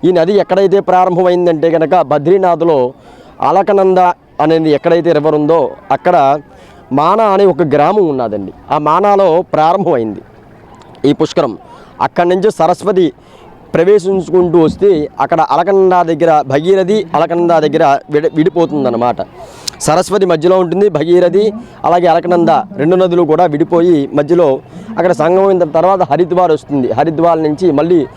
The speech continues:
రెండో దీనికి మొత్తం మూడు పుష్కరాలండి. ఏంటంటే కనుక ఒకటి బద్రీనాథ్ దగ్గర మానా, రెండోది ఉత్తరప్రదేశ్. ఉత్తరప్రదేశ్లో యూపీ,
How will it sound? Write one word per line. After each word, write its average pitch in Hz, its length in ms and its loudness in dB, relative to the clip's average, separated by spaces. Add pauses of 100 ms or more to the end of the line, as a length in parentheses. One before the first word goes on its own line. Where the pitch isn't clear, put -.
(320)
రెండో 190 260 2
దీనికి 170 260 0
మొత్తం 160 200 -2
మూడు 175 200 2
పుష్కరాలండి. 147 800 0
ఏంటంటే 160 420 0
కనుక 147 220 0
ఒకటి 160 220 2
బద్రీనాథ్ 160 540 0
దగ్గర 151 220 -2
మానా, 135 420 -2 (460)
రెండోది 156 600 0 (540)
ఉత్తరప్రదేశ్. 160 720 -2 (840)
ఉత్తరప్రదేశ్లో 175 1120 0
యూపీ, 180 420 0